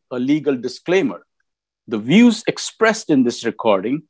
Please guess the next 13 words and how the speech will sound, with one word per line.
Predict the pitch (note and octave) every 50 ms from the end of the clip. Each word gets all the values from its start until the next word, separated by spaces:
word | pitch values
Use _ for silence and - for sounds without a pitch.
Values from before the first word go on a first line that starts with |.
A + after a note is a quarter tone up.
| _ _ -
are | A2 G#2+
those | G2+ G#2 G#2+ B2+ C#3+ D3+ D#3 D3
of | D3+ D#3 C3+ B2
the | D3 D#3 -
individuals | F3 E3+ D#3+ C#3+ D#3 B2 A#2 G2+ F#2 G2+ G2 F#2+ F#2 F#2+ G2+ - - - - _ -
and | C3 A2+ G#2+ G#2 G2+
do | G2+ B2+ B2 B2
not | B2 C3 C#3+ E3 G3 F#3+ - -
necessarily | F3 F3 F3 E3+ - F3+ F3 - F#3+ E3+ E3+ D3+ B2 G2+ F#2+ F#2 F#2 - _ _ -
reflect | A2 - - - - B2+ B2 C3 - - _ D3+
on | C3 B2+
the | C3 D#3 D#3+
opinions | D3 D3+ - - D3 A#2 G#2 F#2+ F2+ F2+ F#2 F#2 - -